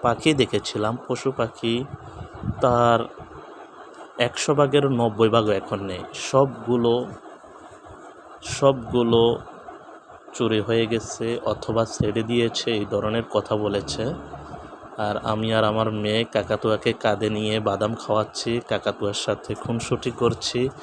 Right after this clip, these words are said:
আমার মেয়ে খুব খুশি যখন কাকাতুয়া আমার কাঁধের উপর উঠে বসে আছে। আমার মেয়ে বারবার বলছে, "বাবা, ওই কাকাতুয়া কোলে নাও, ওই কাকাতুয়াটাকে কাঁধে নাও।"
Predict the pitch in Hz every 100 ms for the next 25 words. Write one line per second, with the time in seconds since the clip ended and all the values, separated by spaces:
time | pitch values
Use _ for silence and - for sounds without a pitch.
0 | - - - - 110 110 113 113 - 123
1 | 123 - 117 - 127 127 135 110 104 113
2 | 110 - 104 110 - 110 110 104 107 98
3 | 107 98 107 104 - 110 104 - - 98
4 | 95 - 104 104 - 110 117 139 - -
5 | - - - - - - - 107 104 104
6 | 107 104 107 110 110 104 - 107 101 107
7 | 113 117 - 117 - 107 120 113 110 117
8 | 107 107 110 139 175 - - - - -
9 | - - - - - - - 117 - 113
10 | 113 117 110 110 117 - 107 107 110 110
11 | 131